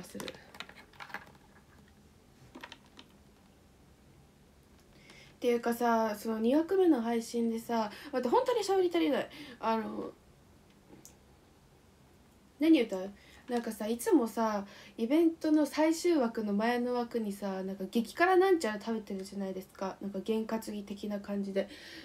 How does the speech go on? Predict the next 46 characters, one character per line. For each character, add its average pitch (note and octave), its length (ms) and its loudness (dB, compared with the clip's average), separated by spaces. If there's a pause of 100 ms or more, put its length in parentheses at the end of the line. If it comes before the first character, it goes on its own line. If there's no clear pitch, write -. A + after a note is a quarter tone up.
で A#3 80 -6
さ、 G#3 200 -4
激 G#3+ 280 -8
辛 E4+ 280 2
な F4+ 160 4
ん C#4+ 80 2
ち - 100 -4
ゃ A3 60 -4
ら G#3 100 -2
を G3+ 100 -6
食 C4 140 -2
べ C#4+ 100 4
て、 D4 340 4 (380)
な G#3 120 -6
ん G3+ 40 -8
か、 G3 160 -10
最 A#3+ 300 -2
後 F3+ 140 -2
を F3 60 -2
迎 F3 320 -6
え F#3+ 60 -2
る F#3+ 200 -4
み E3+ 80 -8
た F3+ 140 -8
い F3 60 -6
な F#3 100 -6
さ、 G3+ 120 -6
い G#3+ 80 -4
つ F#3+ 100 -10
も F3+ 80 -6
謎 A#3 300 4
の F4 120 8
行 F4 220 2
動 E4 140 2
を E4 80 2
と E4 100 0
っ D4+ 40 0
て - 200 -2
る G#3 80 -2
じ G3+ 100 -2
ゃ G3 40 0
な G3+ 120 2
い G3 60 0
で G3 80 0
す G3 120 -10
か。 F#3+ 380 2